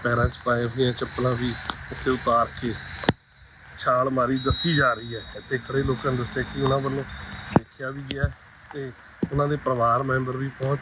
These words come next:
ਚੁੱਕੇ ਨੇ ਤੇ ਮੋਟਰਸਾਈਕਲ ਤੇ ਪੁਲ ਤੇ ਖੜਾ ਕਰਕੇ ਭੁੱਜੀ ਵੱਜ ਰਿਹਾ ਪੁਲ ਹੈ, ਜਿੱਥੇ ਇਹ ਘਟਨਾ ਹੋਈ ਹੈ,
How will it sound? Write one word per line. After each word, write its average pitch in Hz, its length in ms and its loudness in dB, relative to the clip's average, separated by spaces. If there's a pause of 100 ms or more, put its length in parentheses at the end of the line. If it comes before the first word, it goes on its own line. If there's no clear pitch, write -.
ਚੁੱਕੇ 143 260 -6
ਨੇ 131 200 -6
ਤੇ 147 100 -2
ਮੋਟਰਸਾਈਕਲ 127 720 -6 (580)
ਤੇ 131 60 -4
ਪੁਲ 127 220 -4 (140)
ਤੇ 135 120 -6 (100)
ਖੜਾ 143 200 0
ਕਰਕੇ 139 400 -8
ਭੁੱਜੀ 131 300 -8
ਵੱਜ 123 260 -10
ਰਿਹਾ 135 180 -10 (100)
ਪੁਲ 117 240 0
ਹੈ, 135 60 -4 (680)
ਜਿੱਥੇ 135 400 2
ਇਹ 139 180 4
ਘਟਨਾ 127 440 2 (380)
ਹੋਈ 127 220 4
ਹੈ, 98 60 2